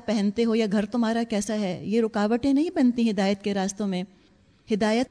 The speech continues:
دروازوں کے راستے نہیں آیا کرتی، ہدایت تو دل کے راستے سے آتی ہے،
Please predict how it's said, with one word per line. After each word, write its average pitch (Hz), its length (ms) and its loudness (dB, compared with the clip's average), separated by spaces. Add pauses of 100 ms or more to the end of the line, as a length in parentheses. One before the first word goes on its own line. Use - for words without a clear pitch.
(460)
دروازوں 208 460 2
کے 254 120 0
راستے 240 320 0
نہیں 302 200 2
آیا 226 260 0
کرتی، 190 360 -6 (460)
ہدایت 202 360 0
تو 226 60 0
دل 214 180 0
کے 254 160 -2
راستے 220 360 -2
سے 214 140 -4
آتی 196 340 -2
ہے، 180 80 -6